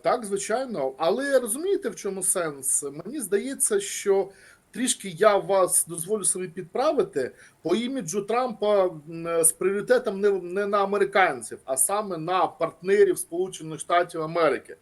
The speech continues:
Перш за все, скажімо, на ту саму Австралію, Японію, Нову Зеландію, ну і, звичайно, Європу.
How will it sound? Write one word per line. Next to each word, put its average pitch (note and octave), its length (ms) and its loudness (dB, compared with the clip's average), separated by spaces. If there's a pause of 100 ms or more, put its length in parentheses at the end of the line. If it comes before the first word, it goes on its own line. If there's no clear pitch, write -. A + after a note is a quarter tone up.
(340)
Перш G3 200 8
за F#3 140 2
все, G3+ 300 4
скажімо, D#3 500 -6
на D#3+ 300 4
ту D#3+ 200 -8
саму D3+ 380 2
Австралію, F3+ 720 4
Японію, D#3+ 720 0
Нову C#3+ 260 -6
Зеландію, D#3 680 2 (320)
ну D#3+ 180 2
і, D#3+ 60 0
звичайно, F3 640 -2
Європу. F3 720 2